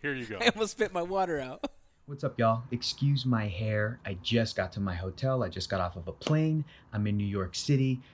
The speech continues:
Speaker 3: and I wanted to make this quick video to send to you guys. Uh, what's up, Adam? What's up, Augie? Uh, to, to you guys can share. So James Gunn is gonna be doing Guardians of the Galaxy Volume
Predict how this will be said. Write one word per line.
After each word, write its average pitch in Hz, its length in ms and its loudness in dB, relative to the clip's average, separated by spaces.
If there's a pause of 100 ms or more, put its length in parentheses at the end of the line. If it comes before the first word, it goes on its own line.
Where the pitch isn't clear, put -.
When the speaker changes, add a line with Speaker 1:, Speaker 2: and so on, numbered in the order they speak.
(160)
Speaker 3:
and 92 100 -2
I - 20 0
wanted 92 140 0
to 95 60 0
make 101 160 0
this 98 160 -4
quick 107 200 -4
video 98 220 -2
to 90 140 -10
send 98 240 -2
to 95 100 -10
you 95 80 -4
guys. 87 480 -2 (320)
Uh, 82 460 -4 (160)
what's - 160 -2
up, - 160 0
Adam? 87 340 -2
What's - 180 -6
up, 101 140 -2
Augie? 95 380 -2 (420)
Uh, 101 460 6
to, 107 480 0 (140)
to 113 100 0
you 110 180 2
guys 110 220 2
can 104 100 -4
share. 95 320 2
So 117 380 4 (680)
James 120 260 6
Gunn 113 160 4
is 104 100 0
gonna 104 160 2
be 98 120 -2
doing 104 320 0
Guardians 95 360 0
of 92 60 -2
the 90 60 -2
Galaxy 87 540 -4
Volume 82 380 -6